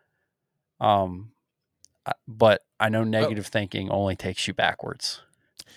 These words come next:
Speaker 2: Yeah, well, I'm, I mean, it gets you as far as it needs to. 'Cause while you were talking, like, it makes sense, Joe. Like, if you said, "I can never do that," then you're never gonna try it. So if you tell yourself,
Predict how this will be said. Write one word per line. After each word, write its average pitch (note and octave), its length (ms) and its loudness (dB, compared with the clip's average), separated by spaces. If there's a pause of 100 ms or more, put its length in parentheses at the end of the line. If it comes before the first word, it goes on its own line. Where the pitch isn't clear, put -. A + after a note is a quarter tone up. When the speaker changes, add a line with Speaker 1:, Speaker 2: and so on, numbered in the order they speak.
Speaker 2:
Yeah, C#3+ 140 2
well, B2 180 4
I'm, A#2 180 -8
I C3 60 -6
mean, C3 160 -8
it - 280 -20
gets B2+ 280 -6
you C3 120 -2
as A2 100 -4
far A#2 220 2
as A2+ 100 -4
it - 80 -14
needs C#3+ 280 -10
to. - 140 -14 (460)
'Cause A2+ 180 -2
while B2 160 4
you C3 100 0
were A2 100 0
talking, A2+ 520 0 (340)
like, C3 120 -4
it A#2+ 80 -2
makes B2 280 -4
sense, D#3 280 -2
Joe. G#2 320 -4
Like, A2 160 -4
if - 140 -14
you C#3+ 140 -2
said, G#2 520 -2 (440)
"I A#2 160 -2
can A#2 180 -6
never G2 220 -6
do G#2+ 180 -6
that," E2+ 300 -8 (720)
then A#2 160 -4
you're G#2+ 100 -4
never A#2 220 -4
gonna F#2 180 -8
try - 300 -4
it. - 140 -14 (1120)
So - 160 -2
if A#2 120 -4
you C3 80 0
tell C#3+ 260 2
yourself, F#2 520 -4